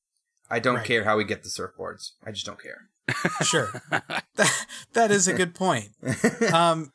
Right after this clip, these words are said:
Speaker 2: because we're not really gonna find out.
Speaker 1: Right.
Speaker 2: Yeah. <sighs> There, what, the other interesting thing is that the theme song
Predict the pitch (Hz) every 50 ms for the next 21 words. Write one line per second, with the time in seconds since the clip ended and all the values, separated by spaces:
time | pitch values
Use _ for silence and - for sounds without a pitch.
0 | _ 165 165 170 170 - 175 165 156 165 170 170 165 160 165 165 165 - - 143
1 | 147 156 147 139 127 127 120 117 - - 135 123 120 117 120 110 104 95 - _
2 | _ _ _ _ _ 110 113 - 170 175 214 240 233 190 - 269 - - 160 170
3 | 165 - - - - - - - - - - 156 175 180 170 - - - - -
4 | - - 175 - - 170 185 202 190 - - 101 - - 165 175 190 214 226 226
5 | 196 170 - 156 143 - 151 139 135 123 135 127 123 123 123 123 127 127 123 120
6 | 113 - _ _ _ _ - 147 156 151 143 135 - 202 208 233 240 - - 185
7 | 165 160 160 156 156 156 -